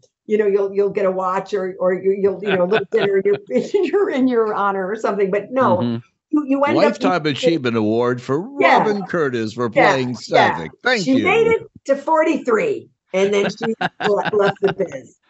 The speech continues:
Speaker 1: Um, so I, so I jokingly say that I played the role of the Midwestern housewife for three and a half years. So I lived in
Speaker 3: Mm-hmm.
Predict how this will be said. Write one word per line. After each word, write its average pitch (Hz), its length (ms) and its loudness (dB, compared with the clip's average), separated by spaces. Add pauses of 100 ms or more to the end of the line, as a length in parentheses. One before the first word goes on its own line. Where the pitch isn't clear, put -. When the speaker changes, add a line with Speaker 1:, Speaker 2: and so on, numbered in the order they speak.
(340)
Speaker 1:
Um, 233 520 0
so 311 300 0
I, 190 160 0
so 277 220 2
I 254 100 4
jokingly 294 480 0
say 190 400 0
that 180 160 -4
I 180 60 0
played 214 340 0
the 202 80 2
role 185 300 2
of 170 40 -4
the 180 60 0
Midwestern 170 520 -2
housewife 165 540 -4 (380)
for 185 80 0
three 202 200 0
and 202 100 2
a - 20 2
half 190 240 0
years. 127 380 -4
So 165 120 0
I 165 100 4
lived 196 200 0
in - 60 4
Speaker 3:
Mm-hmm. 87 80 4